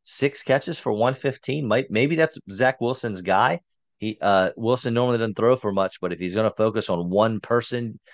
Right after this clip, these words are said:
if it's okay to have that one person.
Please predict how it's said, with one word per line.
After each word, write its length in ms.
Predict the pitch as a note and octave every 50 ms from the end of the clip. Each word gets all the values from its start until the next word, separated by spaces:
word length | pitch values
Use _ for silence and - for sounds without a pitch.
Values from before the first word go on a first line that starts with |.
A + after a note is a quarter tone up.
| _ _ -
if 160 | - F#2+ D#2+ -
it's 220 | - G2+ G2+ - A2
okay 260 | G#2+ G#2 - A2+ G#2
to 100 | G2+ F#2+
have 180 | G#2+ G#2 F#2+
that 200 | G#2 G#2 F#2+ -
one 340 | F2+ E2 G2 G#2+ G#2+ G#2+ G#2
person. 560 | - - - A2 G#2+ - - C3 C3 C#3+ D3+